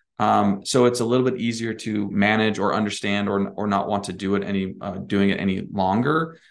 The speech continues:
So those little guys, Netflix, Amazon, other things can get, it just gets lost in the sauce. So I think we just pay, make sure you pay attention to it,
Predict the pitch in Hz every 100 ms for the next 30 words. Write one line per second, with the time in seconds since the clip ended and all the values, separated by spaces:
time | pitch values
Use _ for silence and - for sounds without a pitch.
0 | _ _ - 120 117 113 151 143 113 104
1 | 101 101 - 107 104 - 104 98 - 104
2 | 104 104 98 - 113 107 - 104 104 104
3 | - 104 98 95 - _ - 107 107 -
4 | - 95 98 101 104 95 92 92 92 127
5 | - _ _ _ _ - 147 147 151 180
6 | 175 175 143 131 135 120 117 113 110 120
7 | 110 107 117 117 113 110 113 117 113 110